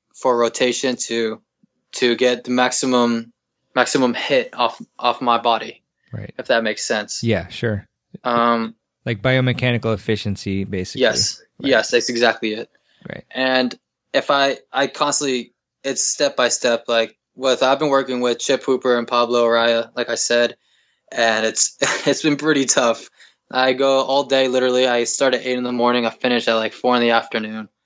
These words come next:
Speaker 2: Wow.
Speaker 1: Working, working on the specifics, working on, is this the right footwork? Am I taking the right step? So it's literally like playing piano. Like, you do, like, the first three notes right,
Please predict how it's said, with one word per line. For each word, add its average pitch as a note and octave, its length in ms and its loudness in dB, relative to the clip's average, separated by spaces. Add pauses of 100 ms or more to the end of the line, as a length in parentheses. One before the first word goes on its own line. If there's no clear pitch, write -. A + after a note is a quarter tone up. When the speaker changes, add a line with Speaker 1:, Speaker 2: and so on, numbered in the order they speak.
(680)
Speaker 2:
Wow. G#2 240 -2 (180)
Speaker 1:
Working, C3+ 320 4
working C#3 320 2
on A#2+ 420 0 (180)
the B2 160 -2
specifics, - 800 -2
working C3+ 360 0
on, A#2+ 380 2 (420)
is B2+ 160 -2
this - 240 2
the C3+ 80 2
right B2 200 2
footwork? A#2 420 0 (100)
Am C3 140 -2
I B2+ 80 2
taking C3 340 0
the A#2+ 100 2
right A#2 300 0
step? - 400 -2 (720)
So C3 240 0
it's B2 160 -2
literally D#3 280 2
like C3 260 0
playing C3 240 0
piano. A#2 580 -2
Like, A#2 320 -4
you B2 420 2
do, C3 380 0
like, A#2+ 220 0 (160)
the B2+ 120 -6
first D3+ 360 -2
three D3+ 140 2
notes C3 280 2
right, A2+ 320 2